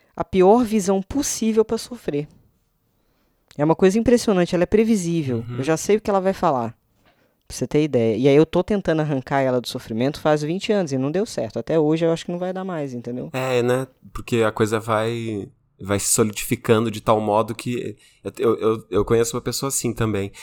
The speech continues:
Speaker 2: E eu lembrei agora, você falando, que eu tenho uma aluna, assim, e ela é muito no-, ela é muito nova, ela tem doze anos. E eu já dou aula pra ela desde o ano passado.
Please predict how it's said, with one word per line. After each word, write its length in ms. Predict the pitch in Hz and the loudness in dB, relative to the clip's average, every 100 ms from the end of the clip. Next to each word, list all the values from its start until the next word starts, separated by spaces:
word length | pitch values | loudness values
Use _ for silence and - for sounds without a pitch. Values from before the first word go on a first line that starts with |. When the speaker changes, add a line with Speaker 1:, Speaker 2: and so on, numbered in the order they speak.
| - | 2
Speaker 2:
E 80 | 131 | 8
eu 80 | 156 | 8
lembrei 400 | 156 139 151 151 | 8 6 4 4
agora, 340 | 120 120 135 | 6 6 6
você 240 | 117 117 | 0 -4
falando, 640 | 107 110 107 123 151 143 110 | -2 -2 0 0 -2 -2 -6
que 560 | - 120 120 120 117 110 104 - _ _ - | -4 -4 -2 0 0 -2 -6 -10 _ _ -2
eu 100 | 107 | 2
tenho 240 | 139 135 | 4 4
uma 140 | 139 | 4
aluna, 500 | 139 131 127 151 135 | 4 4 2 2 2
assim, 280 | 101 - 113 | 0 0 -2
e 100 | 107 | 2
ela 120 | 110 | 2
é 20 | 113 | 2
muito 260 | 135 - | 0 -2
no-, 160 | 156 - | -4 -2
ela 140 | 101 | -2
é 20 | |
muito 220 | 107 127 151 | -2 -4 0
nova, 220 | 127 107 | 2 2
ela 60 | |
tem 100 | 98 | 0
doze 420 | 104 113 135 110 104 | 6 8 8 6 2
anos. 480 | 87 87 - - _ _ _ _ - - - _ - | 2 -2 -8 -12 _ _ _ _ -20 -20 -20 _ 0
E 100 | 165 | 4
eu 140 | 170 | 4
já 120 | 170 | 2
dou 140 | 165 165 | 4 6
aula 180 | 165 165 | 6 4
pra 140 | 160 | 2
ela 100 | 160 | 2
desde 200 | 151 160 | 0 0
o 40 | |
ano 100 | 185 | -2
passado. 720 | 185 185 - 127 98 90 92 | -2 -2 2 4 4 4 -4